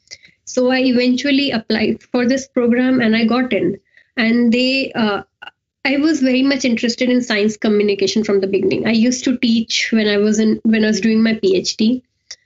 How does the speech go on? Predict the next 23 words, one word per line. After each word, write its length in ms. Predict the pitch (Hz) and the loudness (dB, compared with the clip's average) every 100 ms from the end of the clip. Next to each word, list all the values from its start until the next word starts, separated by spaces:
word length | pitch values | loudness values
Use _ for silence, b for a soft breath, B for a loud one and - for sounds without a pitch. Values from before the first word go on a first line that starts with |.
| B B - | B B -4
Uh, 380 | 220 214 214 220 | -2 0 0 0
I, 600 | 226 226 233 233 240 - _ | 0 0 0 0 -2 -6 _
uh, 140 | 247 226 | -4 -4
started 640 | 220 240 214 247 240 214 - - 220 | -2 -2 -2 -2 -2 -4 -8 -6 -2
being, 320 | 240 233 233 - | 0 0 -2 -4
becoming, 420 | 220 214 220 214 - | -4 0 0 0 0
I 80 | |
mean, 240 | 226 208 208 | 0 2 2
being 260 | 226 220 | 2 2
a 40 | 220 | 2
mentor 520 | 214 202 185 226 220 - | 2 0 -2 -2 -2 -2
for 160 | 214 | 0
a 20 | 202 | 0
lot 160 | 202 | 0
of 80 | 214 | -2
undergrad 500 | 208 202 202 208 202 - - | -2 -2 -2 -2 -4 -8 -4
kids. 400 | 254 226 - - - | -4 -4 -12 -12 -4
Uh, 280 | 220 214 | 0 0
so 200 | 214 - | -2 -2
I, 180 | 262 262 | -2 -2
I 120 | 254 254 | -2 0
was 260 | 277 254 | 0 -2
quite 460 | - 254 247 247 | -4 -2 -2 -4